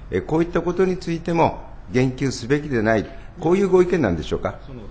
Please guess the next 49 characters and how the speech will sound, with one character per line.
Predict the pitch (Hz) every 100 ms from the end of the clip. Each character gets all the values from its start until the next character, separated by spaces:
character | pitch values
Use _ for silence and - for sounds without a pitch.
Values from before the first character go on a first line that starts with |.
| - - - - - - -
あ | 120
の、 | 131 131 127 143 139
例 | 196
え |
ば | 185
で | 127
す | -
ね、 | 120 104 78 - - - - - -
近 | 156 165
藤 | 175 175
議 |
員、 | 139 87 - -
あ | - 117
の、 | 127 127 127
ご | 110 135
自 | 156 175 214
身 | 190
も | 139
で | 92
す | -
ね、 | 110 101 - - - -
あ | -
の、 | 117 120
経 | 117 156
産 | 151 147
産-、 | 143 92 - - -
経-、 | - 151 131 - - -
経 | 151 147
済 | 151
産 | 151 143
業 | 139
副 | 131 - 143
大 | 143 139
臣 | 151 139
時 | 135
代 | 147 139
に | 107
で | 78
す | -
ね、 | 107 92 - - - -
総 | - 156
合 | 156 160
取 | 151 151
引 | 147 - 147
所 | 156
に | 139
関 | 127 113
す | - 127
る | 123 107